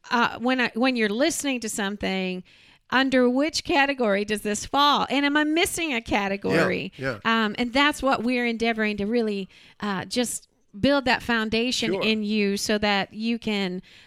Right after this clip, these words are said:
Speaker 1: um, really categorize and know what you're listening to, those thoughts that you wanna, uh,
Speaker 2: Mm-hmm.
Speaker 1: obtain and keep,
Speaker 2: Mm-hmm.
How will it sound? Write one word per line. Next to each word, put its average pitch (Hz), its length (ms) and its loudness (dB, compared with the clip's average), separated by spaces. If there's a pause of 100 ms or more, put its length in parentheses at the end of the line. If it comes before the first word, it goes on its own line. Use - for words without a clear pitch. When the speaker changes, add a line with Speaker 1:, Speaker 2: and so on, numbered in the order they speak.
(120)
Speaker 1:
um, 185 420 -4 (320)
really 247 560 -2 (380)
categorize 262 920 2
and 247 160 0
know 294 260 6
what 277 220 2
you're 240 160 0
listening 254 380 -2
to, 233 180 -2
those 254 280 2
thoughts 269 300 2
that - 120 -6
you 247 160 -2
wanna, 220 500 -2
uh, 208 120 2
Speaker 2:
Mm-hmm. 226 100 -6
Speaker 1:
obtain 247 480 -2
and 202 160 -8
keep, 269 300 -4
Speaker 2:
Mm-hmm. 147 80 -14